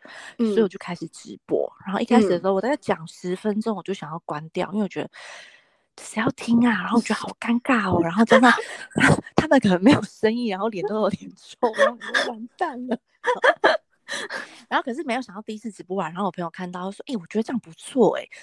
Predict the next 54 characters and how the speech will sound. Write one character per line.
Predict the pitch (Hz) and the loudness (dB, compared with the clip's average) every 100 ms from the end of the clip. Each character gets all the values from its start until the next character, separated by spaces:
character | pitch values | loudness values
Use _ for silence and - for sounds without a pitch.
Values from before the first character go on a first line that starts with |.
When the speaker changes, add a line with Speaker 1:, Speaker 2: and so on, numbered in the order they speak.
| _ | _
Speaker 2:
我 | 311 | -6
说 | |
，“真 | - | -2
的 | 311 285 | 0 0
吗？ | |
你 | 247 | -2
不 | 269 | -2
觉 | - 226 | 0 0
得 | 226 - - - _ _ | 0 -8 -20 -20 _ _
谁 | - - 233 | -20 -2 0
会 | 294 | 0
想 | 226 180 | -2 -4
听？” | 226 240 | -4 -4
他 | |
说 | 302 302 | -4 -4
，“不 | 185 | -4
会 | 180 226 | 2 0
啊， | 196 | 2
就 | 240 | 0
我 | 233 180 | 2 2
不 | - | 2
会 | 170 | 0
去， | 180 - 208 | 0 -4 -4
我 | |
就 | 156 | -4
在 | 190 190 | -4 -4
家 | 175 175 - _ _ | -4 -8 -14 _ _
滑 | _ 165 | _ -6
手 | 190 156 | -4 -10
机 | - 175 | -10 -10
看， | 202 170 | -6 -8
有 | 156 | -8
些 | - 196 | -4 -4
我 | |
看 | 160 214 175 | -2 -4 -4
了 | - _ _ _ | -4 _ _ _
就 | - | 2
会 | 240 | 2
想 | 180 - - 170 | 2 -4 -6 -2
买 | 190 151 - | 2 2 0
耶。” | - 233 - - - - - | -10 -12 -14 -20 -20 -20 -4
然 | 185 | 0
后 | |
就 | 208 | 2
是 | 233 | 0
朋 | - 180 | -2 -4
友 | 170 170 | -4 -6
鼓 | - 147 | -8 -4
励 | 185 | -4
下， | 175 - - 156 | -4 -4 -2 -2
然 | 160 | -2
后 | 175 202 | 0 0
有 | 170 | 0
些 | 170 185 185 196 | -2 -2 0 -2